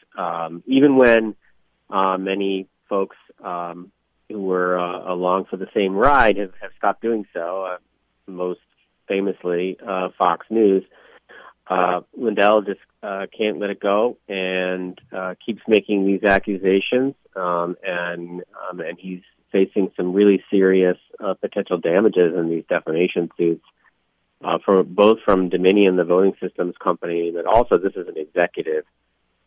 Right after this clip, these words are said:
um, a former executive, I think, there, who says he's been, uh, he's a former director of product strategy and security for Dominion. Um, he says that, uh, he's been defamed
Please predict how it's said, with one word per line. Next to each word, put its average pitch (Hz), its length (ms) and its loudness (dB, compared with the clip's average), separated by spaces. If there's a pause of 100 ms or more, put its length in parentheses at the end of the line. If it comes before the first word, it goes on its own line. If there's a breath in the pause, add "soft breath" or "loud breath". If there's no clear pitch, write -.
um, 82 800 -6
a - 60 -14
former 90 320 2
executive, 82 500 -2
I 80 80 -2
think, 80 280 -6
there, 80 360 -2
who 87 180 -6 (100)
says 82 260 0
he's 80 200 -6 (100)
been, 85 280 -2
uh, 87 140 -8 (120)
he's 87 160 0
a 85 60 -6
former 87 260 4
director 82 380 2
of 80 100 -6
product 85 300 0
strategy 80 480 -2
and 78 120 -4
security 95 460 4
for 85 100 0
Dominion. 80 440 -4 (840 loud breath)
Um, 82 440 -4
he 92 320 0 (100)
says 82 320 4
that, 80 240 -2
uh, - 460 -8 (300)
he's 92 420 -2
been 85 360 0
defamed 82 640 -2